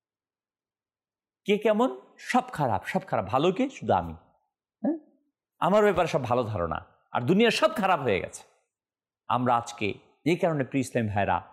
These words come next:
ও মাদানী চ্যানেল দর্শকবৃন্দ, আজকে আমরা সফলতায় না দুনিয়া না আখেরাত। মনে রাখবেন, আজকে আমরা বিফল হচ্ছি, সফল হচ্ছি না, এই কারণেই আমরা মনের সুখ খুঁজে পাচ্ছি না।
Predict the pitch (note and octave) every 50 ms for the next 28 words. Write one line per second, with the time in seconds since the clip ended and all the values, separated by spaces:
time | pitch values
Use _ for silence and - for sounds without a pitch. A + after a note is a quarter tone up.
0 | _ _ _ _ _ _ _ - G#2 F#2+ F2+ F#2+ A#2 C3+ D#3+ G#3 G#3+ F#3+ D#3+ E3+
1 | C#3+ A#2+ A#2 - - G2 F#2 G#2 F#2+ F2 F2 F2 D#2+ - _ _ _ _ _ -
2 | - G#2+ - - - G#2+ G2 F#2 F#2 F#2 F2 - - - - _ _ _ - -
3 | - - F#3 F3+ F#3 F3+ F3 D#3 C3+ - B2+ G#2+ G2 F#2 - - - - _ _
4 | - - B2 B2+ A#2 G#2 A2+ E3 G3 A3 A#3 B3+ B3+ C4 B3+ B3 A#3+ - - -
5 | _ _ - - B2+ B2+ B2 B2+ A#2 - C3+ A#2+ F#2+ F2 E2 - - - - _
6 | - - B2+ E3 G3 G#3 F#3 D#3 C3 A#2+ A2 A#2+ G#2+ G2 - - - - _ -
7 | C3+ E3 D#3+ - - F#3+ E3 C#3+ C#3 C3+ B2 A2+ A2 - - - - - _ _
8 | _ _ - C3 A#2 A2+ B2+ F#3+ G3 - - A#3+ A#3 G#3 E3+ D3+ C3 - - B2+
9 | B2 - - G3+ G#3 F#3+ G#3+ A#3+ A#3+ G3+ E3+ F3 - - - E3 D3 C3 A2 F#2
10 | F2 - - - - _ _ _ _ _ _ _ _ _ _ - G#3 G#3+ - G#3
11 | F#3 D3 D3+ D3 C#3 C3 A#2 G#2 - - _ _ _ _ - C3+ D3 E3 F3 E3+
12 | D#3 - - - - - - - C#3 C#3 D#3+ G3+ A#3 B3 C4 B3 F#3+ - - -
13 | - D4 E4 E4 - - C4+ C4+ B3 A#3+ F#3 F#3 D3+ - - D#3 C#3+ G#2+ F2+ E2
14 | E2